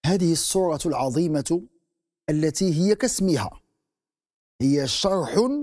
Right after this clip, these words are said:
وشارحة، أي إنها تتحدث عن الشرح، وهي في نفس الوقت تشرح صدر من يقرأها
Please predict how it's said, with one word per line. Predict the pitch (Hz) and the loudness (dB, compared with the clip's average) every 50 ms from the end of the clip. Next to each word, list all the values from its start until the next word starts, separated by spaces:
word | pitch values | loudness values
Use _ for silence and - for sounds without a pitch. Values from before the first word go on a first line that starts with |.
| 269 | -2
وشارحة، | 233 202 180 151 - - 202 196 185 185 208 208 - - 151 131 - - 104 87 - - _ _ _ _ _ _ _ _ _ _ _ _ _ - | 0 0 0 2 2 2 2 2 2 0 0 -2 0 0 -2 -2 -2 -4 -6 -8 -8 -12 _ _ _ _ _ _ _ _ _ _ _ _ _ 0
أي | 185 196 - 208 | 0 0 2 0
إنها | 208 208 208 202 196 214 233 | 0 0 2 2 0 0 -2
تتحدث | 214 - - - 214 - - 202 170 151 160 175 170 - 247 254 254 - - | -4 -4 -4 -2 -2 -2 -2 -2 0 0 0 0 0 0 -2 -2 -4 -4 -4
عن | - 131 165 170 | -2 -2 0 -2
الشرح، | 147 - - - - 202 131 - - - - - - _ _ _ _ _ _ _ _ _ _ _ _ _ _ _ _ _ _ _ _ - | -2 -2 -2 -2 0 -2 -2 -2 -6 -10 -12 -14 -18 _ _ _ _ _ _ _ _ _ _ _ _ _ _ _ _ _ _ _ _ 0
وهي | 175 185 190 190 214 226 226 202 | 0 0 2 2 2 2 0 0
في | - - 220 214 | -2 0 0 2
نفس | 254 285 - - 254 | 2 0 0 0 -2
الوقت | 233 254 320 - - - - - _ _ - | 0 0 -2 -2 -4 -8 -10 -12 _ _ -4
تشرح | 277 254 - - 233 220 196 - 175 185 | -2 -2 0 0 0 0 0 -2 -4 -4
صدر | 180 165 - 247 180 185 196 240 277 | -2 0 0 0 0 0 0 0 0
من | 269 262 247 226 | 0 0 0 0
يقرأها | 214 214 - - 175 175 170 - - 110 - - - - | 0 0 -2 -2 -2 -2 -2 -2 -4 -6 -8 -8 -12 -16